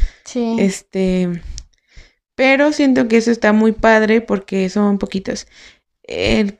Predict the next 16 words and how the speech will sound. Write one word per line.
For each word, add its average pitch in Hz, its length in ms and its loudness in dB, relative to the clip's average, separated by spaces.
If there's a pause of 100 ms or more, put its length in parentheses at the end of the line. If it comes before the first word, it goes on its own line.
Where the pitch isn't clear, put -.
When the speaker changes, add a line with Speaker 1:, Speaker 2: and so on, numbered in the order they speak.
(100)
Speaker 2:
el 226 200 -2
canal, 285 440 2 (400)
este, 196 840 -4 (360)
se 233 220 2
llama 233 800 4 (560)
quince 294 600 2 (140)
ya 247 340 0
Full 226 260 2
Moon, 220 280 4 (400)
pero 202 160 0
si 220 100 2
le 214 140 4
ponen 254 400 2
Seventeen 247 720 2
Reality 220 540 0
Show, 226 360 0